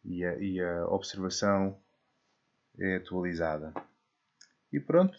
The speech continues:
eh, basicamente esta é a demonstração de como ser, como funciona este ficheiro. Pode ser muito útil, por exemplo, posso demo-, fazer mais uma demonstração. Gimnópilos. Todos os gimnópilos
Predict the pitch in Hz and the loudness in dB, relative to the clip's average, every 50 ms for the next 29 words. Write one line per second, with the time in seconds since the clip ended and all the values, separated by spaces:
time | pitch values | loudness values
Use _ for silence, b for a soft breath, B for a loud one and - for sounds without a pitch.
0 | - - 117 113 110 - - - - 69 - - - 92 98 107 107 110 107 113 | -2 0 2 2 2 2 0 -2 -8 -12 -16 -20 -16 -2 2 2 2 4 2 -2
1 | 113 - 120 117 120 120 117 117 113 113 - 117 113 107 110 110 110 104 - 120 | -2 0 2 2 4 4 2 2 0 0 2 2 2 2 0 -2 -4 -2 -2 -4
2 | 113 - - 131 131 135 135 135 - _ _ _ _ _ _ _ _ _ _ _ | -4 0 0 0 0 0 -2 -4 -8 _ _ _ _ _ _ _ _ _ _ _
3 | _ _ _ _ _ _ _ 120 107 - - - 113 113 107 - - - 113 113 | _ _ _ _ _ _ _ -18 -18 -8 -4 -2 -2 -2 -4 -4 -2 0 0 2
4 | 110 101 - - - 110 107 107 107 104 101 - 110 107 - - - 113 110 107 | 0 0 -2 -4 -2 -2 0 0 0 -2 -2 -2 -4 -4 -2 0 0 0 2 2
5 | 104 104 101 101 104 - - - 104 - - - - - - - 113 117 127 127 | 0 0 0 0 -2 -4 -6 -8 -10 -10 -12 -12 -10 -6 -2 0 0 0 0 0
6 | 127 - _ _ _ _ _ _ _ _ _ _ _ _ _ _ _ _ _ _ | -4 -10 _ _ _ _ _ _ _ _ _ _ _ _ _ _ _ _ _ _
7 | - - - - 117 117 - 131 120 123 120 110 - - 110 117 113 - 117 113 | -20 -6 -4 -2 -2 0 2 2 4 4 4 2 2 2 2 2 2 2 0 0
8 | 104 107 104 104 101 104 107 107 104 101 104 98 95 95 - 98 95 - 101 98 | 0 2 0 2 2 2 2 2 2 0 -2 -4 -2 -2 -2 -4 -2 -2 -2 -2
9 | 98 98 - - 101 101 101 98 98 95 95 98 98 95 95 95 92 - - 92 | -2 -2 -4 -6 -4 0 2 2 2 0 0 -2 -2 -2 -2 -2 -6 -8 -10 -10
10 | 92 - 104 110 113 B B B - - _ _ _ _ _ _ - 95 101 101 | -8 -6 -6 -6 -8 B B B -18 -18 _ _ _ _ _ _ -8 -2 0 2
11 | 98 101 104 104 101 101 - 101 92 92 92 90 90 - - - _ _ _ - | 4 6 6 6 6 4 2 0 0 0 -2 -4 -6 -10 -16 -20 _ _ _ -16
12 | - - - _ _ - - - - _ _ _ _ _ _ _ _ _ _ _ | -16 -16 -16 _ _ -16 -16 -16 -16 _ _ _ _ _ _ _ _ _ _ _
13 | _ _ _ _ _ _ - 127 135 135 135 143 131 127 131 123 127 135 147 160 | _ _ _ _ _ _ 0 2 2 2 2 0 4 6 6 8 8 10 8 8
14 | 156 156 156 151 147 147 147 147 143 - - - | 8 8 6 6 8 6 4 4 2 -2 -8 -10